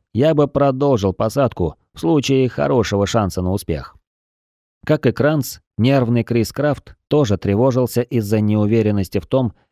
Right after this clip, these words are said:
не станет ли Армстронг идти наперекор правилам экспедиции и пытаться сесть любой ценой.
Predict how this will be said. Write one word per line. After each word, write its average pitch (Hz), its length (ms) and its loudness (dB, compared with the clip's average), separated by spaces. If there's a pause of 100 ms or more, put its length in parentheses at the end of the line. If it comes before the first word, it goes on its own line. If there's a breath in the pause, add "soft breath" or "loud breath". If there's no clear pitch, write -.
(120)
не 113 120 2
станет 127 400 -2
ли 110 160 2
Армстронг 131 680 -2
идти 135 320 -2
наперекор 117 600 0
правилам 98 540 -2
экспедиции 110 720 -4 (240)
и 143 80 -2
пытаться 143 500 0
сесть 127 440 -2
любой 104 320 0
ценой. 76 400 -6